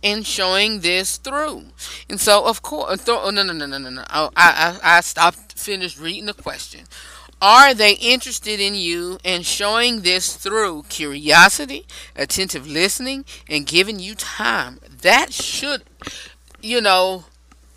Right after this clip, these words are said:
even moving on, that should have been just, you know, whatever. That should have been just whatever. Are they interested in you and showing this through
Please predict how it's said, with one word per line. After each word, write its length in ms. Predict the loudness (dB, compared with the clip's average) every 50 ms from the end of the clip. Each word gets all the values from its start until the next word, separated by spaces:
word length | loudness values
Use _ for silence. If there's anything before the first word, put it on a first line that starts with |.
| _ _ -6
even 320 | -2 -2 0 0 0 0
moving 280 | -2 -2 -2 -2 0 0
on, 460 | 2 2 2 2 2 2 0 -2 -6
that 340 | -6 2 6 6 6 6 4 -2
should 460 | -6 -6 -2 0 2 4 4 4 4
have 360 | 4 6 6 6 6 4 2
been 380 | 0 2 2 4 2 2 0 -4 -12 -18 -20 -20 -20 _ -20 -20 -20 -20 _ _ _ -14
just, 640 | -6 0 0 0 0 0 -4 -8 -10 -10 -12 -14 -14 _
you 100 | -4 0
know, 140 | 4 4 4
whatever. 560 | 6 6 6 6 6 6 4 0 -4 -16 -20 -20 _ _ _ -14 -4
That 240 | 2 4 4 4
should 160 | 4 0 -4 -4
have 80 | -2
been 160 | -2 -4 -4
just 220 | -4 -6 -8 -4 0
whatever. 420 | 2 2 2 2 0 -2 -8 -16 -20 -20 -20 -20 -14 -4 2
Are 260 | 6 8 8 8 6
they 200 | 6 6 4 4
interested 720 | 4 2 2 2 2 0 -8 -10 -8 -6 -6 -6 -6 -6 -6
in 220 | -6 -6 -6 -6
you 460 | -8 -10 -8 -6 -6 -8 -8 -10 -14 -20 -20 -20 -20 -20 -20 _ _ _ _ _ _ _ _ 0
and 240 | 2 2 4 2 0
showing 520 | -4 -2 0 0 2 2 2 2 2 0 -4
this 280 | -6 -6 -6 -6 -8
through 420 | -8 -6 -2 -2 -2 -2 -4 -10